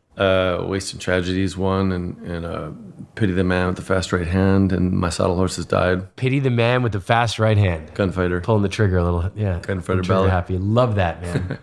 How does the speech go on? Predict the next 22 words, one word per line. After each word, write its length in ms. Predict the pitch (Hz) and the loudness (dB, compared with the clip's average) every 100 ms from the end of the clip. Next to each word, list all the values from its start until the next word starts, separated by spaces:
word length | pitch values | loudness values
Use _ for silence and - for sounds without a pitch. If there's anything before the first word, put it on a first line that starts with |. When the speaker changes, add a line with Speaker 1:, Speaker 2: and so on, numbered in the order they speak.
| _ | _
Speaker 1:
<laughs> 140 | - | -10
Speaker 2:
But 140 | 104 151 | -4 -2
just 140 | 202 | 0
the 60 | 220 | -2
fact 260 | - 208 202 | 0 -2 -2
that 100 | 160 | -4
your, 140 | 147 - _ | -6 -8 _
your 220 | 160 151 | 0 0
lifestyle 680 | 143 143 170 - - 95 104 | 4 4 4 0 2 2 4
informed 400 | 110 104 135 117 | 2 2 2 4
your 120 | 101 | 4
art, 360 | 110 101 90 - - - | 4 2 0 -10 -18 -12
which 240 | 127 110 - | -6 -4 -2
is 240 | 104 90 - _ _ _ | -4 -6 -10 _ _ _
Speaker 1:
Yeah. 200 | 143 107 - | 0 0 -4
Speaker 2:
obvious. 400 | 143 160 117 85 101 | -2 0 2 0 0
That, 140 | 135 | -2
of 200 | 135 131 120 | 0 -4 -2
course 220 | 180 - | -2 -2
it's 140 | 101 | -4
going 280 | - 156 135 | -2 -2 -2
to. 200 | 95 69 | -4 -10